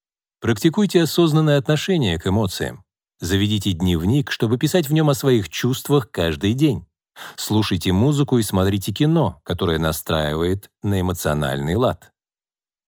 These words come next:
Когда другие люди делятся с вами своими чувствами, выслушивайте их. Обратите внимание на возникающие при этом нетерпение и дискомфорт. Практикуйте пребывание в моменте и открытость,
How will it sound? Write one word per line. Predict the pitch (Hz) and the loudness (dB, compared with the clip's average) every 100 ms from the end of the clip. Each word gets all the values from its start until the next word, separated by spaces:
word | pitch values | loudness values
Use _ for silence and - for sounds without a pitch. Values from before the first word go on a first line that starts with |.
| _ | _
Когда | 104 113 175 | -6 2 4
другие | 165 160 160 147 | 4 2 2 2
люди | 160 143 | 2 0
делятся | 120 139 131 113 | 2 2 2 -2
с | 101 | -2
вами | 120 131 | 0 0
своими | 104 104 107 110 90 | 0 2 2 2 0
чувствами, | - 160 - 117 110 110 107 _ _ | 0 -2 0 0 2 2 -2 _ _
выслушивайте | 110 151 - 170 160 - 78 71 - 80 | -4 -2 0 0 0 0 -2 -2 -4 -4
их. | 69 - - _ _ - - - | -4 -8 -20 _ _ -20 -20 -8
Обратите | - 107 151 185 180 | -2 2 2 2 2
внимание | 170 170 170 160 139 | 4 4 4 4 4
на | 131 | 2
возникающие | 120 127 131 135 127 110 - 139 | 2 2 2 4 4 2 -2 -2
при | 131 131 | 2 2
этом | 127 131 | 2 2
нетерпение | 117 95 90 92 85 82 87 101 101 - | 2 2 -2 0 -2 0 0 0 -2 -4
и | 92 | -2
дискомфорт. | 85 - 101 113 - 139 - - _ _ _ _ _ _ _ _ _ _ | -2 -2 -2 -2 0 -2 -2 -10 _ _ _ _ _ _ _ _ _ _
Практикуйте | 120 117 180 226 208 175 | -2 0 0 2 0 2
пребывание | 175 160 185 170 151 | 2 4 4 6 4
в | 107 | 4
моменте | 120 127 160 170 - 107 | 2 4 2 2 2 2
и | |
открытость, | 104 98 156 180 170 151 - | 2 0 0 0 0 -4 -8